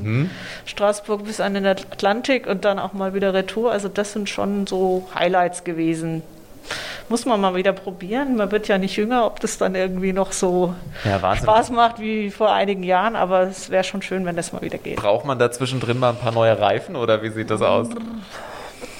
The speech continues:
Speaker 2: Also ich sag mal, mein Mann ist technisch sehr begabt. <laughs> Er hat das bislang immer noch hingekriegt und hatte das nötige Werkzeug dabei. Also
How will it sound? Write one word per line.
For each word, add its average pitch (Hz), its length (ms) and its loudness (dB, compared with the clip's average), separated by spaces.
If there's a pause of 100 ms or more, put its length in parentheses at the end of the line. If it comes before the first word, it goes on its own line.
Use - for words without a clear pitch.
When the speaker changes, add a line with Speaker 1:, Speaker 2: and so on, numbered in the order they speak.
(260)
Speaker 2:
Also 202 400 2
ich 190 260 -6
sag 175 220 -2
mal, 190 160 0
mein 165 220 -2
Mann 156 180 -4
ist 175 280 -6
technisch 170 360 -2
sehr 156 200 0
begabt. - 420 0
<laughs> - 200 4
Er 240 160 2
hat 302 160 4
das 180 220 4
bislang 247 480 0
immer 240 240 -2
noch 196 120 0
hingekriegt 247 600 -2
und 196 140 2
hatte 202 220 0
das 196 220 4
nötige 196 460 0
Werkzeug 190 560 2
dabei. 175 460 4
Also 202 280 2